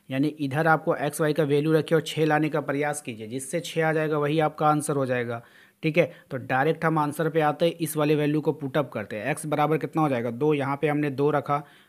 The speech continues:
अब वाई का वैल्यू आप फिर से दो रख दो यहाँ पे, क्योंकि यहाँ पे वाई का दो है, तो दो दूना चार, और चार में दो जोड़ो छः, छः आ गया आपका, तो यही आपका आंसर हो जाएगा। बाकी आप सभी रख के देख लेना, आंसर आपका नहीं आएगा, तो जिससे आंसर आएगा वही आपका आंसर होगा, ठीक है,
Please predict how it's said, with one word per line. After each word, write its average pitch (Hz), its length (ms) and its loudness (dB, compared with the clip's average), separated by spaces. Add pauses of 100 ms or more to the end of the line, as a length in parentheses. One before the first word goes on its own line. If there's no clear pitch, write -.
(140)
अब 123 160 -6
वाई 143 220 4
का 165 140 2
वैल्यू 151 320 4
आप 151 200 4
फिर 156 100 0
से 156 160 0
दो 143 160 0
रख 127 140 0
दो 120 140 -6
यहाँ 110 180 -8
पे, 120 120 -16
क्योंकि 135 240 -8
यहाँ 139 180 0
पे 147 100 -2
वाई 143 180 4
का 143 140 -2
दो 147 160 4
है, 131 160 0 (300)
तो 120 100 -10
दो 147 220 4
दूना 156 260 2
चार, 160 340 4
और 123 80 2
चार 151 300 0
में 151 120 0
दो 151 140 4
जोड़ो 143 240 2
छः, 120 380 -6
छः - 160 -6
आ 151 160 4
गया 151 220 4
आपका, 156 260 -2 (300)
तो 131 80 -6
यही 135 240 0
आपका 139 280 0
आंसर 123 260 -2
हो 110 80 -8
जाएगा। 104 220 -8
बाकी 135 320 -2
आप 156 80 2
सभी 151 260 -2
रख 151 140 -2
के 156 100 2
देख 143 180 -2
लेना, 147 200 0
आंसर 139 280 0
आपका 139 220 -2
नहीं 127 260 -2
आएगा, 104 240 -8
तो 113 100 -12
जिससे 131 340 -4
आंसर 147 300 -2
आएगा 147 240 -2
वही 139 220 -2
आपका 123 280 -4
आंसर 110 280 -10
होगा, 95 220 -16
ठीक 147 200 -6
है, 185 100 6